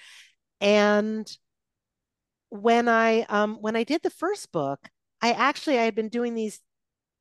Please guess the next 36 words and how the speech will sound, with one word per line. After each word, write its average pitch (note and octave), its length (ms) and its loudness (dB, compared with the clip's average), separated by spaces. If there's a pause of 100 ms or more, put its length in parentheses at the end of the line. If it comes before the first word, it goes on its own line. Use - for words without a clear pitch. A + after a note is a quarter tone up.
like, F3+ 180 -4
couple G#3+ 320 -2
hour F#3+ 240 2
long F3 340 -2
workshops D3+ 760 -6
of, D3+ 360 -8
like, C#3+ 260 -6
building D3 320 -8
skills A#3+ 680 -2
to E3 140 -8
be D3 160 -6
able C#3 160 -10
to D#3 60 -8
have F3 220 -8
dialogue. G#3+ 560 0 (400)
So - 240 0
I A3+ 80 -2
recorded D4+ 720 -2
myself G#3+ 640 -2
delivering F#3 840 -4
a D#3 100 -8
workshop, - 800 -10 (400)
and F#3+ 240 0
then A3 260 2
I G3 160 -4
got F#3+ 260 -2
it E3+ 200 -6
digitally F#3+ 480 -4
transcribed, D#3+ 840 -4
which D#3+ 200 -8
was, D3+ 140 -12
like, D3 260 -6
a D3+ 80 -10
brand C#3+ 380 -8
new C#3 160 -8
thing C#3 340 -4